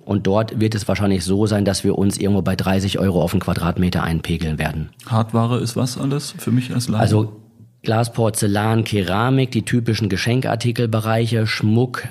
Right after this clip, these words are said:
Speaker 1: ähm, äh, Unterhaltungselektronik gehört im weitesten Sinne auch noch mit dazu. In diesen Bereichen bewegen wir uns.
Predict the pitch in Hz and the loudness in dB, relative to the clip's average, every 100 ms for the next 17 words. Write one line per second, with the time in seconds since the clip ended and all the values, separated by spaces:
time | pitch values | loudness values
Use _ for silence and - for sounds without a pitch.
0 | - 110 107 107 110 110 107 104 104 92 | -6 -2 0 2 2 2 2 2 0 0
1 | 104 95 113 107 95 101 117 120 117 120 | -2 0 0 0 0 2 2 2 0 0
2 | 113 110 - 110 117 123 117 - 98 104 | 0 -2 -4 0 2 2 0 -2 0 0
3 | 107 98 98 110 104 - 107 98 101 90 | 0 0 0 0 -2 -2 -2 0 0 0
4 | 78 110 110 101 107 110 101 - 117 113 | 0 2 2 2 0 0 -2 -2 0 2
5 | 104 101 104 98 90 90 92 95 85 80 | 2 0 0 0 0 -2 -2 0 -2 -2
6 | 87 87 80 80 80 - | -2 -4 -4 -6 -6 -10